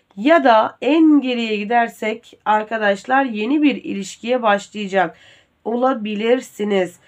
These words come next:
Çok güzel işleriniz olacak. Çok uyumlu bir çift olacaksınız. Evlenecek arkadaşlar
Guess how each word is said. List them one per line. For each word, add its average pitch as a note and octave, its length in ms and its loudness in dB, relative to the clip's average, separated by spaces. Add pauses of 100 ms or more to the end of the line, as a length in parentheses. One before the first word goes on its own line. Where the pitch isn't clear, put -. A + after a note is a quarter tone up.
(200)
Çok D4+ 300 0
güzel D4 240 2
işleriniz C#4+ 480 2
olacak. C4 600 0
Çok G#3+ 280 -6
uyumlu B3+ 440 -2
bir C4 140 0
çift C4 320 -8
olacaksınız. B3+ 880 -2 (320)
Evlenecek B3 640 -2
arkadaşlar B3+ 680 2